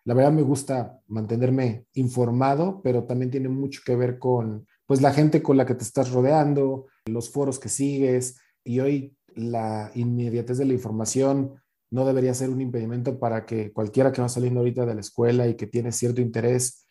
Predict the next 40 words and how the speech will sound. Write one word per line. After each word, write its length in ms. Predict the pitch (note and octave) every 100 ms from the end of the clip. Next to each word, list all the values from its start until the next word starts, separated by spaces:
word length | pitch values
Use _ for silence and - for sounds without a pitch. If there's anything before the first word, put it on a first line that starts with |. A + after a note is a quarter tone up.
| _
en 160 | - A#2
todo 160 | C3 C3
lo 120 | B2
que 80 | A2
tiene 240 | B2 B2
que 100 | B2
ver 160 | A#2+ A#2+
con 160 | A#2+
data 200 | A#2 A#2
y 60 | A2+
tecnología, 760 | A2 G#2+ G#2+ G2+ B2 C3 C#3 - _
pues, 500 | B2+ A2 - - _ -
evidentemente, 1000 | A#2 A#2+ B2+ B2 B2 A#2+ B2 A#2+ A2+ - _ _ -
pues, 300 | A2+ A2 -
forme 260 | - B2 B2
parte 340 | B2 A#2+ A#2+
de 80 | A2
lo 160 | G#2+ -
que 340 | G#2 G2 G#2 _ _ -
desayunen, 540 | G#2+ G#2+ A#2 B2+ B2
comen 300 | A#2+ A#2+ A#2
y 40 | A2+
cenan 540 | - A#2 A2+ G#2+ G#2+
en 360 | A2 G#2+ G#2 A#2+
términos 420 | A2+ A2+ A2+ A2
de 180 | G#2 G2+
lecturas 500 | G#2+ - - A#2 A2+
e 60 | A2
información. 640 | A2 A2+ A#2+ C3 B2+ B2 -
Entonces, 600 | - D3+ D3+ D#3 D#3 - _ _ _ -
te 80 | D#3+
diría 260 | D#3 E3
que 80 | D#3+
es, 260 | D3 - -
que 120 | D#3
es 140 | D3+
eso 240 | F#3 E3 D3
básicamente, 640 | C3+ B2+ B2 A#2+ A#2+ A#2+
no 140 | B2
hay, 340 | C3+ C3+ B2+